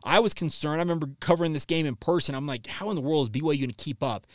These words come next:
with this Toledo team?" Uh, the Rockets were three and oh. As I mentioned, B Y U was one and three to start the year. Just didn't seem like a lot was going, uh, for B Y U as they kinda,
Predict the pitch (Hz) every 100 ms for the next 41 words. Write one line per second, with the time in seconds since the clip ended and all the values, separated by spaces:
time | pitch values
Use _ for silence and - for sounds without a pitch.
0 | - - 151 156 - - 151 139 - 151
1 | 110 107 123 131 143 170 190 180 143 -
2 | 175 175 147 156 151 143 151 139 135 160
3 | 156 147 127 113 156 143 - 160 147 -
4 | 135 - 117 135 135 - - - 196 196
5 | 226 - 226 202 170 147 147 170 180 160
6 | 123 156 160 147 147 139 139 131 - 156
7 | 156 135 156 147 139 131 143 143 139 139
8 | 139 131 - 156